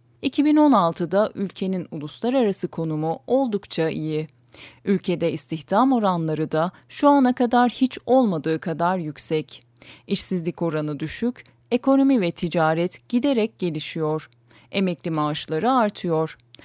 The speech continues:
Hatta Alman kadınlarının doğum oranı dahi sonunda yeniden yükselişe geçti. Almanların çoğu durumlarının iyi olduğunu söylüyor. Tabii geleceğe dair endişelere neden olan makul sebepler de yok değil.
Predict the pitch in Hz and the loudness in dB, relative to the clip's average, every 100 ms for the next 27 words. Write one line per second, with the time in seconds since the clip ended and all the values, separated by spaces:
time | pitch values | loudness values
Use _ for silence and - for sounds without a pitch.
0 | - _ - 294 - 294 277 208 226 247 | -20 _ -2 -2 2 4 4 2 4 4
1 | 254 233 175 160 156 156 160 165 156 147 | 2 0 -4 -2 -2 -2 -2 -4 -4 -2
2 | 160 247 262 185 156 151 156 156 170 190 | 0 2 2 2 0 0 -2 -2 -6 -6
3 | - - - 269 277 262 277 247 240 165 | -10 -8 0 4 4 4 4 4 2 2
4 | 156 190 254 202 - 196 165 - 160 160 | 0 0 0 -2 -2 -4 -4 -6 -6 -6
5 | - - 165 156 - _ _ 185 202 214 | -6 -6 -4 -4 -8 _ _ 2 4 4
6 | 226 233 240 247 247 - 262 160 165 - | 2 2 2 2 0 0 0 2 -2 -6
7 | _ - 226 226 220 214 226 247 240 220 | _ -2 2 2 2 2 2 2 2 2
8 | 208 160 156 143 160 156 - 165 160 156 | 2 2 0 -2 -6 -6 -4 -2 0 0
9 | 160 160 - _ _ _ - _ - 202 | 0 0 -6 _ _ _ -20 _ -2 0
10 | 220 - - 214 202 196 202 202 180 160 | 0 -2 -2 2 2 2 0 0 2 2
11 | 160 160 160 151 - 160 175 247 269 214 | 2 -2 -4 -4 -4 -4 0 2 2 2
12 | 190 160 151 151 180 170 190 220 285 - | 0 0 -2 -2 0 0 0 0 -4 -2
13 | 196 165 - 160 156 151 151 226 226 247 | 0 0 0 0 0 -2 -2 2 0 0
14 | - 214 160 143 | -2 0 0 -4